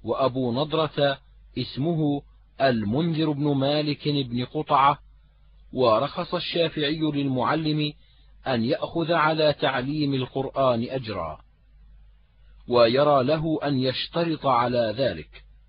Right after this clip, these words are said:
واحتج بهذا الحديث. وجعفر بن إياس هو جعفر بن أبي وحشية،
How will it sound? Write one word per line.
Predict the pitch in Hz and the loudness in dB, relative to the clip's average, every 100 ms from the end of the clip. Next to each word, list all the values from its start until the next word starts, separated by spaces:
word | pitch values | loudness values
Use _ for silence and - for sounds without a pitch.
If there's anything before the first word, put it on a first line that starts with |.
| _ _ - - - _ - | _ _ -20 -20 -20 _ -2
واحتج | 120 - - 185 160 139 | -2 -2 -2 0 0 0
بهذا | 143 127 107 127 131 131 | 0 0 -2 -2 -2 -4
الحديث. | 127 156 139 95 - - _ - - - - - _ _ - - - - | -4 -4 -4 -8 -10 -20 _ -20 -20 -20 -20 -20 _ _ -20 -20 -20 0
وجعفر | 131 123 123 165 160 170 156 | 4 4 4 -2 0 -2 0
بن | 135 | -2
إياس | 131 127 147 175 - - - _ _ - - | -2 -2 0 -2 -6 -16 -20 _ _ -14 -2
هو | 127 | 0
جعفر | 123 175 170 - 160 | 2 0 0 0 -2
بن | 135 135 147 | -2 -4 -2
أبي | 147 151 131 | -4 -2 -2
وحشية، | 127 - - 165 160 | -2 -4 -8 -4 -2